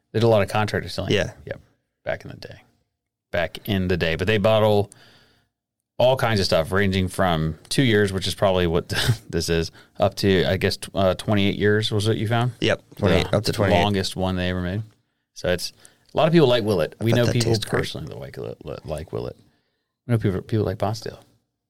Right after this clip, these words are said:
Speaker 2: I saw pot still listed on somebody's best whiskeys of twenty twenty-one.
Speaker 1: Did you?
Speaker 2: Yeah.
Speaker 1: Was his name Kyle Yelton?
Speaker 2: <laughs> No, it
Speaker 1: Okay.
Speaker 2: wasn't. It wasn't.
Speaker 1: 'Cause he loves it. He drinks it all the time.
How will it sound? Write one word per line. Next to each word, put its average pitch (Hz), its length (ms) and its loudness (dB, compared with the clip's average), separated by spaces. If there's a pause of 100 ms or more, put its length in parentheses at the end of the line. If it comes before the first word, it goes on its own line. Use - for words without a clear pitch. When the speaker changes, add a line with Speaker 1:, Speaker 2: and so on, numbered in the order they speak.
(560)
Speaker 2:
I - 80 2
saw 117 180 2
pot 95 220 0
still 95 180 0
listed 95 300 2
on 92 160 2
somebody's 90 540 0
best - 340 0
whiskeys 90 300 0
of 87 80 -2
twenty 90 180 0
twenty-one. 69 460 -4 (280)
Speaker 1:
Did 85 160 -2
you? 104 260 2
Speaker 2:
Yeah. - 240 -8 (1000)
Speaker 1:
Was 92 120 -4
his 90 120 -6
name 90 160 0
Kyle 98 320 2
Yelton? 101 400 0 (260)
Speaker 2:
<laughs> - 440 2
No, 92 260 4 (240)
it - 60 -2
Speaker 1:
Okay. - 100 -2
Speaker 2:
wasn't. - 260 -4 (640)
It - 180 -4
wasn't. - 420 -10
Speaker 1:
'Cause 104 120 -2
he 127 100 2
loves 110 200 2
it. 87 60 -4
He 92 60 -2
drinks 92 240 -2
it 92 40 0
all 85 120 2
the 82 80 -2
time. 85 140 -2